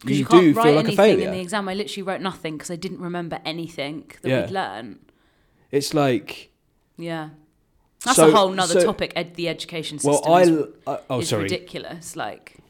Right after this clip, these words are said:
Speaker 1: and so archaic. I can't believe it's just a memory. It's a memory exam. Like, my sister, she's got, like, photographic memory, very academic. She's very clever,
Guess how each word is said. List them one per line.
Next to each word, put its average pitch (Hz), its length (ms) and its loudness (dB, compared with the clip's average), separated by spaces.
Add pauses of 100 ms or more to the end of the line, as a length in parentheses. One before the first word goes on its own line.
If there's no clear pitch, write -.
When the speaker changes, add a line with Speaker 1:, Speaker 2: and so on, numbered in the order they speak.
(100)
Speaker 1:
and 165 340 -10 (100)
so 170 380 -4
archaic. 156 600 -8
I - 40 -20
can't 160 180 -10
believe 156 540 -12 (640)
it's 208 180 -6
just - 260 -10
a 190 60 -6
memory. 175 840 -6
It's - 220 -8
a 208 40 -8
memory 240 520 -6
exam. 170 680 -8 (300)
Like, 208 160 -6
my 196 120 -6
sister, 247 720 -6 (960)
she's 214 340 -6
got, 202 220 -2
like, 180 180 -6
photographic 180 580 -6
memory, 170 500 -10
very 170 300 -6
academic. 160 760 -12
She's - 180 -14
very 170 180 -8
clever, 165 560 -14